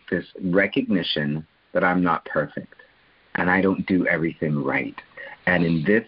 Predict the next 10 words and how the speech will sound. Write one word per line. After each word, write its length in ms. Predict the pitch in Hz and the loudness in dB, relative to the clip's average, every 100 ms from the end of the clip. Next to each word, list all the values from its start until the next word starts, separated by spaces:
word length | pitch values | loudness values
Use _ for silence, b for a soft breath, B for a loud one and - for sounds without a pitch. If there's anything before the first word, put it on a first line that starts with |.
| - | -4
instance, 600 | 95 101 110 127 143 156 - _ _ _ _ _ _ _ _ - | -2 -2 0 -2 -2 -4 -12 _ _ _ _ _ _ _ _ -4
<laughs> 60 | - - - B B B | 0 0 -2 B B B
my, 400 | 90 92 92 92 | 2 4 4 4
my 260 | 87 90 85 | 2 0 0
imperfect 640 | 107 117 - 110 107 104 | 2 0 2 0 0 -4
humanity 840 | - 90 80 87 104 98 80 80 73 | -2 0 2 4 4 2 0 -2 0
really 300 | 98 104 95 | 2 4 2
showed 360 | - 90 87 | 2 0 2
up, 260 | 80 71 - - B B | 0 -2 -6 -20 B B
and 80 | - | -6